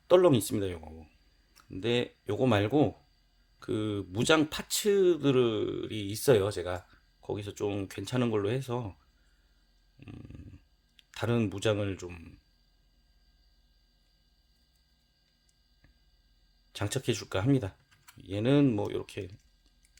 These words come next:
낄 수 있으니까 여기다 이렇게 껴서 뭐, 보관을 하든. 여튼 잘 됐습니다.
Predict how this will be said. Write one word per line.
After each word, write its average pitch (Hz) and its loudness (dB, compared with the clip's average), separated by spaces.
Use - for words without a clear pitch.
낄 185 2
수 - -4
있으니까 110 -4
여기다 101 -6
이렇게 - -12
껴서 139 -2
뭐, 98 -4
보관을 101 -6
하든. 127 -6
여튼 117 -6
잘 135 6
됐습니다. 127 0